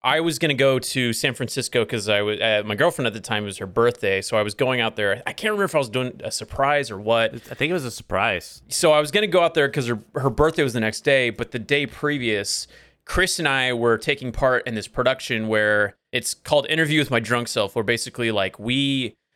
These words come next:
Speaker 1: filmed a, a wide shot where Chris and I were just talking to an empty chair, asking it questions.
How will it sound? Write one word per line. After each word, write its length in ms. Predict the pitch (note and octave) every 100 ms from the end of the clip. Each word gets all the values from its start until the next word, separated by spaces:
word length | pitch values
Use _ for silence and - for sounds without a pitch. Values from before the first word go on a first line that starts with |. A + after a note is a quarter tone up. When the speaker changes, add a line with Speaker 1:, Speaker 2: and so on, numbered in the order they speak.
| _
Speaker 1:
filmed 640 | - G3 G3+ G#3 G3+ F#3+ -
a, 180 | C#3+ C3+ B2+
a 80 | B2
wide 360 | D3 E3 E3
shot 500 | - - B2 A#2 B2
where 340 | B2 A#2 A2+ A2
Chris 420 | - - E3 -
and 80 | D3
I 140 | C3+
were 300 | C3 A#2 A2
just 220 | G#2 B2 -
talking 340 | D3+ - C3+
to 160 | - A#2
an 80 |
empty 220 | A#2 A2+ -
chair, 340 | - F#2+ F2+
asking 340 | G2+ A2+ - A#2
it 80 | F#2
questions. 640 | - G#2+ - F2+ F2 G#2+